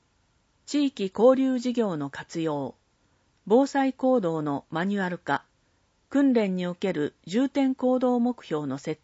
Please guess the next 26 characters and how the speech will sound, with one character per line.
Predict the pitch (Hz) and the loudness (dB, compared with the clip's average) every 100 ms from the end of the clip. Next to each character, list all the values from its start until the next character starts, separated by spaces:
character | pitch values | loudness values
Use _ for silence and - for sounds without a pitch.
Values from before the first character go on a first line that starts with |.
| _ | _
定。 | 151 143 - _ _ _ _ _ _ - | -8 -8 -10 _ _ _ _ _ _ -6
ド | 190 226 | 2 4
ロ | 262 | 6
ー | 262 | 4
ン | 226 | 2
に | 190 | 0
よ | 165 | -2
る | 156 151 - | -2 -4 -4
被 | - 190 | -6 0
害 | 240 240 | 0 0
確 | 226 226 175 | -4 -6 -6
認。 | 139 127 - _ _ _ _ _ _ | -6 -6 -10 _ _ _ _ _ _
自 | 175 | 0
前 | 214 233 233 | 2 4 2
の | 220 208 - - | 0 -2 -4 -2
防 | 202 262 | 2 2
災 | 285 262 262 | 2 -2 -2
講 | 254 254 208 | 2 2 2
演 | 160 143 | -2 -6
等 | 196 190 | -6 -4
を | 147 135 | -4 -6
や | - 147 | -8 -12
っ | |
て | - 190 | -10 -12
き | - | -8
た。 | - | -12